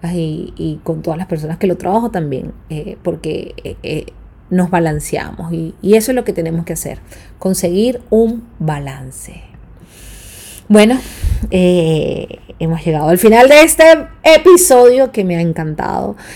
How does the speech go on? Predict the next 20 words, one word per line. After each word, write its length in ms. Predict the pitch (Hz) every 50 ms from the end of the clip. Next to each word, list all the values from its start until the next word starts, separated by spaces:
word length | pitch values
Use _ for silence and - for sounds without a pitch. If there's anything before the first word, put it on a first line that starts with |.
| - - -
Te 80 | 226
invito, 760 | 226 220 214 208 208 208 202 202 208 226 240 247 240 285 277
por 200 | 269 262 240 208
favor, 320 | 196 - 202 175 175 185 220
a 100 | 247 240
que 100 | 233 214
me 140 | 190 175 170
dejes 300 | 165 165 196 247 254 -
tu 140 | - - 208
puntuación, 680 | - 190 175 165 - 160 - - 190 196 202 214 254 254 - - - -
sea 260 | - - - - 196
que 100 | 202 240
me 60 | 247
estés 160 | 220 - 190
escuchando 360 | 202 196 - 214 220 202 190 202
en 80 | 214
Spotify, 720 | 208 - - 208 208 208 - 208 - - 208 202 208 202 202
en 160 | 196 180 180
Apple 220 | 175 175 - 165
Podcast, 680 | 165 - 202 202 208 - - - 214 196 208 208 -